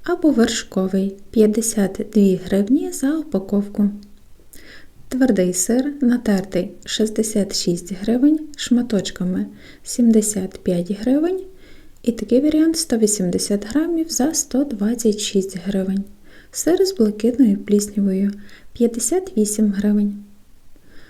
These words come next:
Такий шістдесят сім сорок. Сир плавлений, п'ятдесят чотири гривні та сімдесят копійок.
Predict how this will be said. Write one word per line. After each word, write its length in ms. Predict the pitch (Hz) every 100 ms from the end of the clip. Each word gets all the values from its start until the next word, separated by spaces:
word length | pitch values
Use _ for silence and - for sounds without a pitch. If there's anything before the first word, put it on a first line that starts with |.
| - -
Такий 400 | - 226 339 415 -
шістдесят 640 | - 233 226 208 208 202
сім 280 | - 320 370
сорок. 500 | - 196 196 202 - - - - - - - - - - - - - - - - - - - - - -
Сир 420 | - 277 226 -
плавлений, 920 | - - 208 190 208 240 320 427 - - - -
п'ятдесят 680 | - 247 220 220 - 196 196
чотири 420 | - 220 240 254
гривні 520 | 262 330 359 359 359 - - - - -
та 180 | 339 415
сімдесят 720 | - 226 202 196 - 240 -
копійок. 640 | - 202 - 196 202 202